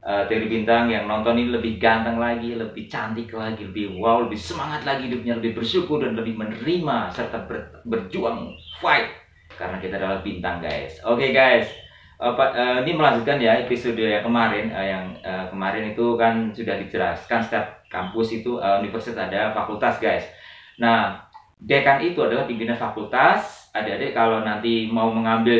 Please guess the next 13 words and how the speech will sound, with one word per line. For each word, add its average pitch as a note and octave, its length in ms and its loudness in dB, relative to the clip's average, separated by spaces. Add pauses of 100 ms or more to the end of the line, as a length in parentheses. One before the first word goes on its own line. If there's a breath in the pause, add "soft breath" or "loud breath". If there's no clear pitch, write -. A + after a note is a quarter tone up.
jurusan A#2 320 0
akuntansi, D3 880 0
berarti A#2 400 -2
nanti A2+ 240 -4
di A2+ 160 -4
dalam G#2+ 160 2
fakultas A#2+ 400 -2
itu D#3 80 -2
ada D3 160 2
jurusan-jurusan, C#3 880 2
ada G2+ 80 -4
jurusan F#2 320 -6
akuntansi, C3+ 960 -4